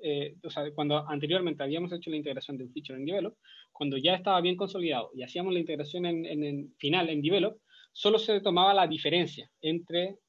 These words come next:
eh, entre los commits. No, uno no tenía que reevaluar completamente el, el desarrollo.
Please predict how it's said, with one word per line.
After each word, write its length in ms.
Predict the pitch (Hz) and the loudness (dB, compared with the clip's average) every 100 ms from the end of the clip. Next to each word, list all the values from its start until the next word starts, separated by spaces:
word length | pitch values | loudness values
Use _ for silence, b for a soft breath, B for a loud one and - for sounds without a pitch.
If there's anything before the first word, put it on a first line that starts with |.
| - | -6
eh, 220 | 147 143 156 | -2 -2 -4
entre 160 | 151 | -2
los 100 | 165 | -2
commits. 320 | 165 151 - | 0 -2 -2
No, 380 | 151 160 190 196 | -2 2 4 2
uno 240 | 196 202 190 | 2 2 2
no 260 | 170 175 | 2 0
tenía 280 | 151 165 180 | 2 0 2
que 160 | 175 151 | 0 0
reevaluar 560 | 170 185 180 160 180 | 0 0 0 0 -2
completamente 800 | - 175 180 175 180 180 185 175 | -4 -6 -6 -6 -6 -6 -6 -4
el, 220 | 160 156 | -2 -2
el 140 | 156 143 | -2 -4
desarrollo. 420 | 147 147 131 | -2 -4 -6